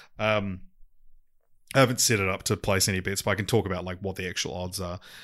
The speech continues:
Um, so just going through, like, what we've got in the way of, like, sure things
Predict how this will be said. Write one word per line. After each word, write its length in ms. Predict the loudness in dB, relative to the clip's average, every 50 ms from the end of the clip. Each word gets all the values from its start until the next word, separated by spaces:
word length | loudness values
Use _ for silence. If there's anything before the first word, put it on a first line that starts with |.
| -18 -6 0
Um, 540 | 4 6 6 8 6 6 4 0 -2 -4 -8 _ -20 -20 -20 -20 -20 _ _ _ -2
so 320 | 0 2 4 6 6 6 6
just 240 | 6 4 2 4
going 260 | 4 4 4 4 2 2
through, 640 | 0 0 2 4 4 4 4 4 2 2 0 -2
like, 520 | -2 0 2 2 2 2 0 -4 -8 -16 -16 -20 -20 -20 _ _ _
what 440 | -12 -10 -6 0 4 4 4 4 2
we've 160 | 0 -2 -2
got 320 | 0 0 0 2 0 0 -4
in 60 | -6
the 80 | -4
way 180 | -2 0 0 0
of, 80 | 0 0
like, 200 | -2 -4 -6 -8 -10 _ _ _ _ _ _
sure 480 | -2 0 0 2 2 2 4 4 4
things 720 | 2 0 -2 -2 -2 -2 -4 -4 -6 -6 -8 -8 -10 -10